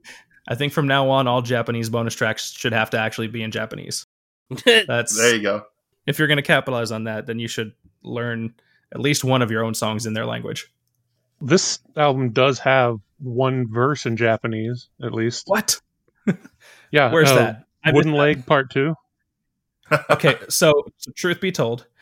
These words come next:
Speaker 1: uh, Wooden Leg Part Two, The Woodening, mind you, <laughs> is eight minutes long. And I think both times I listened to it, I checked out, like, five minutes in. And so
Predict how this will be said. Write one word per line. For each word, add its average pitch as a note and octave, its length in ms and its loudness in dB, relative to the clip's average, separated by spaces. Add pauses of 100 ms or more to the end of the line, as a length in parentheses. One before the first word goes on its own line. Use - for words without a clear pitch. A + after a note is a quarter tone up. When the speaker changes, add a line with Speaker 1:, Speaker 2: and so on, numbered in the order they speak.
(260)
Speaker 1:
uh, A#2 260 2
Wooden C3+ 260 0
Leg C#3 260 0
Part C3+ 240 2
Two, B2 380 -2
The B2+ 200 0
Woodening, A#2 600 0 (160)
mind A2 240 -6
you, A2 200 -8 (580)
<laughs> - 680 -16
is D#3 220 0
eight D3+ 200 4
minutes D#3+ 300 -4
long. A#2 340 -4 (420)
And A#2+ 560 0
I B2+ 100 2
think - 560 -6 (560)
both B2+ 220 0
times B2+ 300 -2
I A#2 100 0
listened A#2 280 -4
to C#3+ 140 2
it, - 60 0
I A#2+ 100 0
checked A#2 320 -2
out, A#2 220 0 (100)
like, A#2 160 -6
five A2 260 0
minutes A2+ 260 -6
in. F#2+ 200 -8 (460)
And A2+ 200 -4
so A#2 460 2